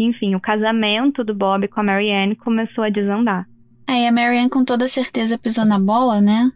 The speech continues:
Speaker 2: Ao se deixar ali seduzir pelo Robert, principalmente depois de ele ter sequestrado e seduzido a filha dela.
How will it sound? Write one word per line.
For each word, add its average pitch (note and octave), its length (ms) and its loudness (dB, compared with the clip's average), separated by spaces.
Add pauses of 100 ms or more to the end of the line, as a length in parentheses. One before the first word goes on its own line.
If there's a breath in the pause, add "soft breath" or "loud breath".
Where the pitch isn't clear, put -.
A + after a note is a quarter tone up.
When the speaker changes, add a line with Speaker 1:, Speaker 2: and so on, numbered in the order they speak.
(160)
Speaker 2:
Ao G3+ 140 0
se G3+ 120 -2
deixar G3+ 360 0
ali G3 160 0
seduzir G3 460 -2
pelo F3+ 280 0
Robert, G3+ 480 2 (220)
principalmente A#3 680 0
depois A3+ 340 -2
de A3+ 60 -2
ele B3 100 -4
ter A3+ 160 -4
sequestrado A#3+ 680 -4
e C4 140 0
seduzido A#3+ 680 -2
a A#3+ 120 -4
filha C#4+ 240 -2
dela. A#3+ 460 0